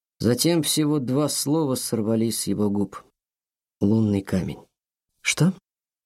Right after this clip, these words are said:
«Накануне свадьбы Уилла и Анны я случайно нашёл в твоей тумбочке лунный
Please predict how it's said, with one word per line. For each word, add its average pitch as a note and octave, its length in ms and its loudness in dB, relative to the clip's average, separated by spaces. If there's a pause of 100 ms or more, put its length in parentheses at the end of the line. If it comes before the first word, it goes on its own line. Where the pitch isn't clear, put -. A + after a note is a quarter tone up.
(120)
«Накануне C3+ 480 4
свадьбы C#3+ 440 0
Уилла C3+ 400 2
и B2 100 2
Анны B2+ 580 0
я G2+ 340 -2 (1160)
случайно E3 720 2
нашёл D#3 400 0
в - 100 -10
твоей C#3 280 0
тумбочке C#3+ 680 -2
лунный G#2+ 580 0